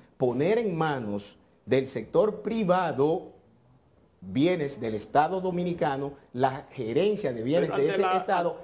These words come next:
Speaker 1: y la posibilidad de contratar deuda pública sin pasar por el Congreso Nacional.
Speaker 2: Ante la preocupación de la oposición y de sectores sociales, recuerdo,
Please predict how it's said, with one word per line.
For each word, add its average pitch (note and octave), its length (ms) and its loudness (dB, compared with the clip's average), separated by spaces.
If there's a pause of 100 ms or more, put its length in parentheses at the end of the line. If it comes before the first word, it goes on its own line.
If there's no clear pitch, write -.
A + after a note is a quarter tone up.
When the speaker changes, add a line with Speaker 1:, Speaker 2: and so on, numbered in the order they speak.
(220)
Speaker 1:
y A3+ 120 -4
la B3+ 180 2
posibilidad A#3+ 560 0
de A3 120 0
contratar G3+ 720 -2
deuda G#3+ 420 2
pública D3+ 420 -2
sin D3+ 200 -4
pasar F3 360 0
por D3 120 -2
el A#2+ 80 -6
Congreso A2 380 -8
Nacional. F2 380 -8
Speaker 2:
Ante E3+ 340 2
la F3+ 200 2
preocupación E3+ 920 -2
de F#3+ 140 4
la F3 100 4
oposición A2 1000 -2 (120)
y F#2+ 120 -4
de F#2+ 140 -2
sectores A#2+ 640 -2
sociales, G2 800 -2 (140)
recuerdo, F#2+ 920 -2